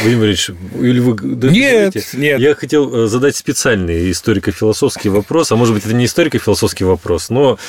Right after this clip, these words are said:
Speaker 1: как бы там ни было, а, м, не кажется ли вам, что сами философы этому способствовали? Вот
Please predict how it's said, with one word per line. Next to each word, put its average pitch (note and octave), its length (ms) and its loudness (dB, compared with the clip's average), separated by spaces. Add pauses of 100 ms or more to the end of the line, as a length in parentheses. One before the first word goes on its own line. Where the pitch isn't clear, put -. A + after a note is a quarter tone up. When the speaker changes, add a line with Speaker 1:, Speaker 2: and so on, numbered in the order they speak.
(240)
Speaker 1:
как A#2+ 140 0
бы A#2+ 100 2
там B2 180 0
ни A#2+ 80 2
было, F2 420 2
а, G2 320 2
м, G2+ 560 -4
не G#2 80 0
кажется C#3 380 0
ли A2 80 2
вам, A#2 180 2
что G2+ 380 0 (540)
сами B2 340 0
философы C#3+ 600 0
этому F2+ 380 0
способствовали? F2 800 -2
Вот F2 220 -2